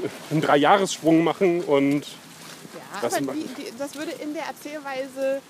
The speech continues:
Speaker 2: funktionieren.
Speaker 1: Hm.
Speaker 2: Also ich halte
Speaker 1: Das
Speaker 2: das
Speaker 1: würde überhaupt nicht, also das würde,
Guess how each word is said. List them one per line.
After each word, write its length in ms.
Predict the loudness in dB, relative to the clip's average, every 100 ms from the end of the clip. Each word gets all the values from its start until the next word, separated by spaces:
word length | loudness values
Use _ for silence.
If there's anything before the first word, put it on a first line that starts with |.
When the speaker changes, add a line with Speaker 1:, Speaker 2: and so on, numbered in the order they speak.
| -20 -20 -20 -20 -10
Speaker 2:
funktionieren. 760 | -8 -8 -8 -6 -4 -4 -8 -4 0
Speaker 1:
Hm. 180 | 0
Speaker 2:
Also 160 | -2 -8
ich 120 | -10
halte 200 | -8 -6
Speaker 1:
Das 60 | 0
Speaker 2:
das 120 | 0
Speaker 1:
würde 120 | 2
überhaupt 240 | 0 0 -2
nicht, 180 | -4 -2
also 160 | 0
das 160 | 0 2
würde, 240 | 2 2